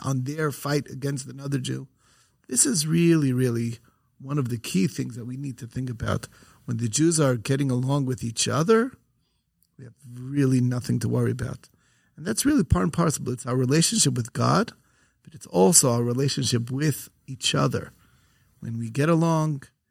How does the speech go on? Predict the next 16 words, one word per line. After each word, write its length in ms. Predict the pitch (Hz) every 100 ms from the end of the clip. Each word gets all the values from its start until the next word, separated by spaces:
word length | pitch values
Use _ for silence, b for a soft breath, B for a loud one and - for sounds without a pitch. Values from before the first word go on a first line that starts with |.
| _ _ _ -
and 180 | 135 139 _ -
again, 460 | 151 180 131 120
doesn't 300 | 127 165 220
mean 100 | 214
that 100 | 202
we're 180 | 175 147
agreeing 720 | 123 117 131 160 185 156 127
always 540 | 147 160 135 123 113 123
with 200 | 120 123
everything 360 | 139 120 131 120
that 120 | 120
everybody 360 | 127 117 120
else 180 | 135 127
says. 420 | - 110 113 - - _ _ _ _ _
We 80 | 120
can 380 | - 117 110